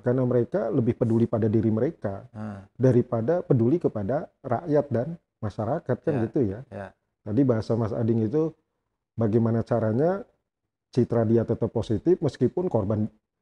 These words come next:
Speaker 1: apa, program yang dia korbankan, kan kira-kira gitu
Speaker 2: Betul,
Speaker 1: ya.
Speaker 2: betul.
Speaker 1: Ya,
Speaker 2: Jadi,
Speaker 1: cukup mengerikan.
Speaker 2: jadi itu selalu yang menjadi tujuan gitu.
Speaker 1: Ya.
Speaker 2: Bukan program itu sendiri terlaksana,
Speaker 1: Ya.
Speaker 2: tapi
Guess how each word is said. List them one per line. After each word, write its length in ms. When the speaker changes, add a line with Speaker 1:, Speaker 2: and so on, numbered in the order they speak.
Speaker 1:
apa, 220
program 520
yang 160
dia 140
korbankan, 580
kan 200
kira-kira 360
gitu 160
Speaker 2:
Betul, 80
Speaker 1:
ya. 100
Speaker 2:
betul. 280
Speaker 1:
Ya, 220
Speaker 2:
Jadi, 120
Speaker 1:
cukup 200
mengerikan. 280
Speaker 2:
jadi 200
itu 180
selalu 460
yang 120
menjadi 480
tujuan 480
gitu. 180
Speaker 1:
Ya. 260
Speaker 2:
Bukan 360
program 440
itu 160
sendiri 400
terlaksana, 840
Speaker 1:
Ya. 60
Speaker 2:
tapi 320